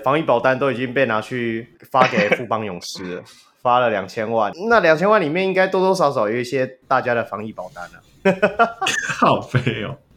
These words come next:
Speaker 1: 好，不要再嘴了，不要再嘴了。那我们就来到了第一个节目聊聊的单元。我有去看了那个六月二十五号新竹工程师对战富邦勇士主场的那个比赛。
Speaker 2: 你们是秋团去看，你直接讲秋团嘛？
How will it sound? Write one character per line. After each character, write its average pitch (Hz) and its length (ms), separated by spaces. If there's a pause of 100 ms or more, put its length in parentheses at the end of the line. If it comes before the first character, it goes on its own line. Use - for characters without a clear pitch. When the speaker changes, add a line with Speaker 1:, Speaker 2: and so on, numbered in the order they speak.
Speaker 1:
好， 101 260
不 104 100
要 117 100
再 117 120
嘴 92 280
了， 90 60
不 92 60
要 95 100
再 101 140
嘴 - 160
了。 - 160 (220)
那 120 120
我 107 160
们 104 400 (140)
就 139 160
来 120 160
到 131 160
了 120 200
第 143 280
一 - 20
个 120 600
节 120 120
目 147 140
聊 127 140
聊 123 180
的 123 100
单 131 240
元。 110 380
我 117 420
有 110 160
去 135 140
看 135 280
了 98 640 (260)
那 - 180
个 101 160
六 208 180
月 190 60
二 190 80
十 190 160
五 101 100
号 110 420 (240)
新 156 200
竹 135 300
工 135 200
程 120 160
师 113 160
对 117 180
战 113 200
富 127 120
邦 110 140
勇 95 160
士 107 220
主 92 240
场 90 240
的 82 120
那 92 80
个 85 320
比 87 140
赛。 90 260 (120)
Speaker 2:
你 104 80
们 110 100
是 135 100
秋 147 300
团 113 240
去 113 160
看， 110 320
你 87 60
直 82 160
接 117 120
讲 95 220
秋 110 220
团 87 260
嘛？ - 200